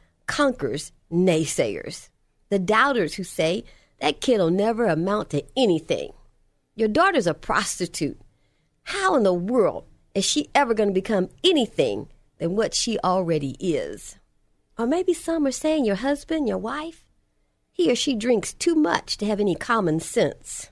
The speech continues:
<laughs> Well, I'll tell you what, if you press through and you prevail in prayer and you intensify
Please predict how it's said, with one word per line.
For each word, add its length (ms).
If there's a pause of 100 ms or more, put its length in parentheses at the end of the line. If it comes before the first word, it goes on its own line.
<laughs> 120 (640)
Well, 140
I'll 100
tell 220
you 160
what, 480 (360)
if 160
you 140
press 380
through 400 (400)
and 160
you 100
prevail 720
in 160
prayer 480 (480)
and 180
you 60
intensify 960